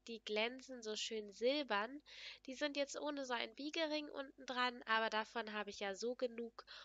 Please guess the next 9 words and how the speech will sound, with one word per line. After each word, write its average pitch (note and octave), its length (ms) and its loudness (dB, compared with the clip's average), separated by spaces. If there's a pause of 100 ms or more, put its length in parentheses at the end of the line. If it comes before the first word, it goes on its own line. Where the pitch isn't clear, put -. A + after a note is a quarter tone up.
(120)
und - 220 -2
kann G#3+ 260 2
dann G3+ 200 0
da F#3+ 260 6
einen F#3 240 -4
Biegering F#3 500 -2
meiner F#3 320 0
Wahl F3+ 380 4
hinzufügen. G3+ 840 -8